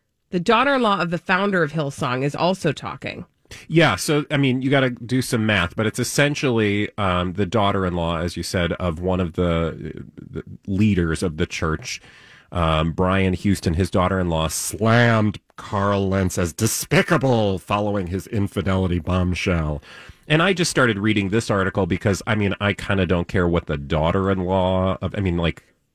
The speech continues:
Speaker 2: how far removed do we need to get?
Speaker 1: Mm-hmm.
Speaker 2: But I am curious to just see who are these other people, because I imagine that there's a lot of politics going on with who says what in the, in this moment. And I really do believe there's a bigger story behind the scenes. 'Cause again,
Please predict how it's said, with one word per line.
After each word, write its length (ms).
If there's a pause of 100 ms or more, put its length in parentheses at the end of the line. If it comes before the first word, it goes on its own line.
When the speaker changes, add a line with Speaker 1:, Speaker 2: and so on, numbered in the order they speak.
(300)
Speaker 2:
how 260
far 320
removed 380
do 80
we 100
need 160
to 80
get? 420
Speaker 1:
Mm-hmm. 680 (320)
Speaker 2:
But 360
I 160
am 280
curious 460
to 100
just 240
see 180
who 260
are 100
these 220
other 160
people, 360
because 280
I 140
imagine 480
that 140
there's 160
a 60
lot 220
of 160
politics 640
going 320
on 220
with 160
who 140
says 320
what 340 (160)
in 140
the, 200
in 120
this 200
moment. 380
And 260
I 100
really 320
do 220
believe 340
there's 200
a 40
bigger 280
story 380
behind 320
the 60
scenes. 400
'Cause 160
again, 300